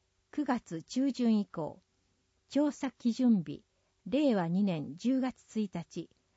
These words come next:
配布するもの、調査票、返信封筒、インターネット回答用アイディーなど。調査事項、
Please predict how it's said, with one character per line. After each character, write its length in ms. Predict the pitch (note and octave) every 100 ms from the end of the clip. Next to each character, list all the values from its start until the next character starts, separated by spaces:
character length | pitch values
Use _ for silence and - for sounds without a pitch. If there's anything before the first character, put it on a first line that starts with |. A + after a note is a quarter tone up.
| _ -
配 240 | A3+ C4+
布 160 | - C4
す 160 | -
る 100 | A#3
も 160 | G#3+ F#3
の、 220 | E3+ - _ _ _ _ _ -
調 200 | C4+ C4+
査 200 | - A3
票、 380 | G3+ F3+ E3 - _ _ _ -
返 240 | B3+ D4
信 280 | - C4 B3+
封 240 | B3 G#3
筒、 320 | - D3+ C#3+ - _ _ -
イ 140 | A3
ン 40 | C#4+
タ 220 | D4 C4+
ー 40 |
ネ 120 | A#3 A#3
ッ 40 | _
ト 100 | E3+
回 260 | - G#3+ B3+
答 240 | C4+ B3
用 340 | A#3 A3 G#3+ -
ア 80 |
イ 100 | G#3+ G#3
デ 100 | G#3+
ィ 80 | D#3+
ー 20 |
な 120 | C#3
ど。 180 | C3 - _ _ _ _ _ _ _ _ _ _ _ _ _ _ _ _ _ _ -
調 220 | C#4+ D4
査 220 | - B3+
事 160 | A#3 A3+
項、 340 | - E3+ C#3+